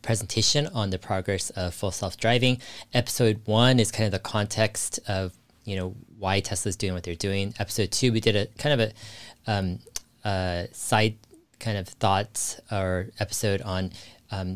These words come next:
the advantages of safety, active and passive, that Tesla has. And then third, this episode is gonna be focusing on the data collection. So what did Tesla do, uh, to collect the data they needed to really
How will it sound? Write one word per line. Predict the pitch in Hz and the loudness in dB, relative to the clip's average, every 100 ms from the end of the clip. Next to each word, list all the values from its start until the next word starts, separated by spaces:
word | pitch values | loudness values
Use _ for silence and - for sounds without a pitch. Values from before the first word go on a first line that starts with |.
| - | -4
the | |
advantages | 95 92 104 107 - 92 | -2 2 4 4 0 -2
of | - 87 | -4 -4
safety, | - 104 - 92 90 | -2 -2 -2 -4 -2
active | 90 - 95 | -4 -4 -6
and | 87 | -6
passive, | - 85 - 82 - | -8 -8 -8 -10 -10
that | 92 | -10
Tesla | 90 - | -8 -8
has. | 92 123 139 | 0 0 2
And | 117 | 2
then | 117 | 2
third, | 110 156 196 156 - - | 4 6 6 4 -2 0
this | 147 | 0
episode | - 127 - | 0 0 4
is | 127 | 2
gonna | - 113 | 2 0
be | 104 | 0
focusing | - 117 - - 110 | -2 -2 -2 -6 -4
on | 104 95 87 | -2 -2 -2
the | 98 | -2
data | 107 107 101 | 2 4 2
collection. | - 98 - - 87 | -2 -4 -2 -2 0
So | - 113 - - - - - | 2 2 0 -10 -12 -10 2
what | 135 151 | 4 4
did | 160 - | 2 4
Tesla | 135 - 127 | 2 4 2
do, | 110 113 113 110 117 | 2 2 4 4 2
uh, | 110 104 98 | 0 -2 0
to | - - 101 | -4 -2 -6
collect | - - 110 113 - | -6 -2 0 0 -2
the | |
data | 98 98 98 92 | -2 2 2 2
they | 90 | 0
needed | 87 113 113 98 - - - - | 4 6 6 4 0 -6 -16 -6
to | - 104 | 0 2
really | 110 117 113 98 | 4 4 4 2